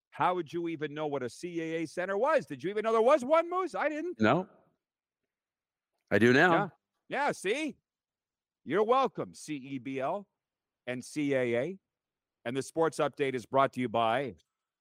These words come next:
Speaker 1: Landmark Cinemas in theaters tonight. Spider-Man Across the Spider-Verse. Miles Morales returns for the next chapter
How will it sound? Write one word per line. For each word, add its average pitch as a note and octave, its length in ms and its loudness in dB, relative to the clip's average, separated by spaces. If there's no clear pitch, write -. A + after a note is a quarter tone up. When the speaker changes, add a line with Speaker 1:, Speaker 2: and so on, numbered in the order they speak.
Speaker 1:
Landmark F3 680 2
Cinemas F3 540 -4
in D#3+ 220 -8
theaters A#3+ 760 -4
tonight. G#3 640 4
Spider-Man G3+ 1080 0
Across E3+ 520 -2
the D3+ 120 0
Spider-Verse. C#3+ 1000 0
Miles E3+ 580 0
Morales D3+ 600 2
returns B2+ 640 -2
for C3 120 -6
the B2 100 -2
next D#3 260 -4
chapter F3 540 -2